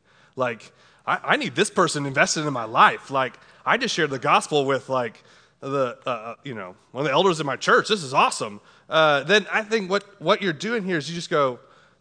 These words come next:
"Praise the Lord." Like, "Praise the Lord that I got the opportunity to share this." This was more practice for you. It might have introduced a new tool to them. It encourages gospel conversation. It encourages us to be talking about the gospel and encouraging one another, uh, in that. And so don't,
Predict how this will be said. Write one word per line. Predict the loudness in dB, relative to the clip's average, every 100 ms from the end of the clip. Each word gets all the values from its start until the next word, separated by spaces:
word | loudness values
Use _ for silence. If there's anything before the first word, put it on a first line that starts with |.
| _ _ -6
"Praise | -2 -2
the | -4
Lord." | -4 -6 _ _ _
Like, | -10 -6
"Praise | -2 -2
the | 2
Lord | 2
that | 2
I |
got | 2 0
the | 0
opportunity | 0 -2 -8 -8
to |
share | -8 -6 -4
this." | -6 -10
This | -12 -10
was | -12 -6
more | -4
practice | -2 -4 -4 -10 -12
for | -10
you. | -8 -8 -8
It | -6
might | -6 -4
have |
introduced | -6 -8 -10 -12 -12
a |
new | -10 -10
tool | -10 -10 -10
to | -10
them. | -6 -4 -6 -10 -16
It | -8
encourages | -6 -2 -2 -2 -6
gospel | -6 -4 -4 -6
conversation. | -8 -6 -6 -8 -10 -10 -10 -14 -18 _
It | -10
encourages | -10 -6 -4 -4 -6 -6
us | -6 -6
to | -10
be |
talking | -12 -8 -10 -10 -12
about | -8 -8 -8
the | -10
gospel | -10 -10 -10
and | -12
encouraging | -10 -10 -10 -10 -10
one | -8
another, | -8 -8 -10 -12 _ _ _ -12
uh, | -10 -8
in | -8
that. | -8 -10 -14 _ _ _ -10
And | -4
so | 2 2 2 -6 -2
don't, | -2 -2